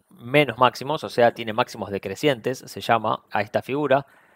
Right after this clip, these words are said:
¿sí? Este máximo es menor al anterior, y es menor al anterior, y es menor al anterior. Así que por ahora, mientras no rompa esta dinámica, no se va a poner alcista de corto plazo. macd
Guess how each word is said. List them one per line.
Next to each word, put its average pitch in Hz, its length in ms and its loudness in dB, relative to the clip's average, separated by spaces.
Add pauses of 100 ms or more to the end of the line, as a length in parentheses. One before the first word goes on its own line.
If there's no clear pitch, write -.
¿sí? 135 320 -4
Este 123 240 -2
máximo 123 500 -2
es 107 120 -6
menor 107 260 -2
al 104 60 2
anterior, 123 400 -2
y 117 80 0
es 98 60 -6
menor 107 200 -4
al 107 100 -2
anterior, 127 360 -4
y 113 40 -8
es 98 60 -12
menor 107 200 -6
al 104 80 0
anterior. 151 460 0 (100)
Así - 220 -10
que 110 100 -2
por 117 180 0
ahora, 139 180 6
mientras 110 280 -4
no 139 180 0
rompa 135 320 0
esta 113 140 0
dinámica, 135 560 0 (440)
no 135 200 -2
se - 100 -2
va 117 80 6
a 110 40 -2
poner 110 240 -2
alcista 127 440 2
de 117 100 4
corto 110 320 -6
plazo. 156 440 0 (640)
macd 123 540 6